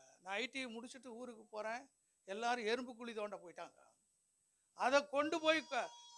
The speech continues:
கத்தாழை கிழங்கோட மிக்ஸ் பண்ணி கூழ் வச்சு, நான் ஒரே ஒரு நாள் தான் இருந்தேன். அடுத்த நாள் இது நமக்கு செட் ஆகாது அப்படின்ட்டு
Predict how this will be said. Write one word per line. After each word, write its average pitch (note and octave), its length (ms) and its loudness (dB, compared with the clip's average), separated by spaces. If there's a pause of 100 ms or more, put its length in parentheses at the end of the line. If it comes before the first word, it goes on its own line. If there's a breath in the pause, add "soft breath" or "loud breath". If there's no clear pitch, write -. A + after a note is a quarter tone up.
(100)
கத்தாழை D#4 420 8
கிழங்கோட B3 520 0
மிக்ஸ் B3 300 -4
பண்ணி C4+ 260 -2
கூழ் E4 340 2
வச்சு, B3 600 -4 (600)
நான் F#3+ 140 0
ஒரே B3+ 400 12
ஒரு D4+ 240 6
நாள் C4 240 4
தான் B3+ 140 -2
இருந்தேன். F3+ 280 -8 (840)
அடுத்த F#3 300 -4
நாள் A#3 240 4
இது G#3+ 200 -2
நமக்கு A3 300 -6
செட் G3 280 -4
ஆகாது F#3+ 360 0
அப்படின்ட்டு E3 520 -12